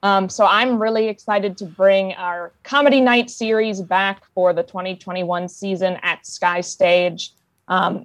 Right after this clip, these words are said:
on the fourth Friday of every month, you can catch the latest live comedy show with a rotating lineup of stand-ups and improvisers.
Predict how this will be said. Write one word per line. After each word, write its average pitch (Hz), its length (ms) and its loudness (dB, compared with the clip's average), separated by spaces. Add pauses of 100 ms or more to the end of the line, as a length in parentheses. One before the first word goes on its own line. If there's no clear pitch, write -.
on 208 200 4
the 196 100 4
fourth 262 420 4
Friday 254 440 4
of 185 100 2
every 196 300 0
month, 214 380 -6
you 180 100 -12
can 180 160 -18
catch 185 400 -10
the 170 100 -2
latest 180 460 -4
live 180 340 0
comedy 196 380 -2
show 196 320 4
with 180 160 -2
a 165 80 -8
rotating 180 1000 0
lineup 180 600 -2
of 156 240 -10
stand-ups 180 680 -2
and 165 140 -6
improvisers. 202 920 2